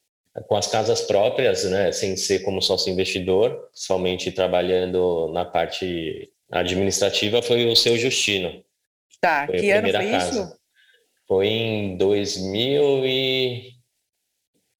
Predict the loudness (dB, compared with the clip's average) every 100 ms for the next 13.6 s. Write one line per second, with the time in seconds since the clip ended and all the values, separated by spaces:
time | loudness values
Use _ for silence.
0 | _ _ -4 -4 2 2 2 -2 -8 -12
1 | _ _ _ _ _ -2 -2 0 -2 0
2 | 0 0 -4 -10 -18 _ _ _ _ _
3 | _ _ _ -2 0 2 2 0 0 -2
4 | 0 0 0 0 0 -2 -2 -6 -8 0
5 | 0 0 -2 -2 -2 0 2 0 0 -2
6 | -4 -2 -2 0 0 2 0 0 0 -2
7 | -6 -2 -2 0 -2 -2 0 -2 -2 -4
8 | -2 -2 -4 _ _ _ 0 2 2 2
9 | 2 2 2 2 2 2 2 2 0 -2
10 | -4 0 0 0 -2 -4 0 0 0 -4
11 | -4 -2 0 0 -2 -8 _ _ _ _
12 | _ _ -2 0 2 2 2 0 0 -2
13 | -6 -10 -6 -4 -6 -8